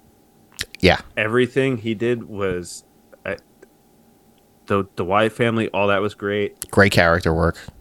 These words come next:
Speaker 2: The, the, the early parts of The Fiend were great.
Speaker 1: Mm-hmm.
Speaker 2: Once they got into this part, totally,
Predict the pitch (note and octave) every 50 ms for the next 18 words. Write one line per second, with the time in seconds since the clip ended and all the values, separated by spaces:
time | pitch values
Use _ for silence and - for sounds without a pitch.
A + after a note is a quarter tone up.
0 | - - B2+ B2 - _ A#2 B2 - A#2 A#2 A2+ - - B2+ A2 A2 A2 - E2+
1 | G#2+ A#2 A#2+ B2+ C3 C3 A#2 - - A2+ A2+ - - G2 F2+ F#2+ - - A2+ A2+
2 | A#2+ A#2 A2 A#2 A#2+ A2 G2 F#2+ - G2+ G2+ G#2 G#2 G2+ - - - F2+ F2 A2
3 | A#2+ C#3 G#2 G2 F#2+ F2+ - - - G2+ F2+ G#2 G2+ G#2 - A#2+ G#2+ G2 - G2
4 | F#2+ G2 F#2+ - - - F#2+ F#2 F#2+ - _ _ _ _ _ _ _ _ _ _
5 | _ _ _ _ _ _ _ - - - G2 G2 F#2+ F2+ F2+ F2+ F2+ F#2 F#2 -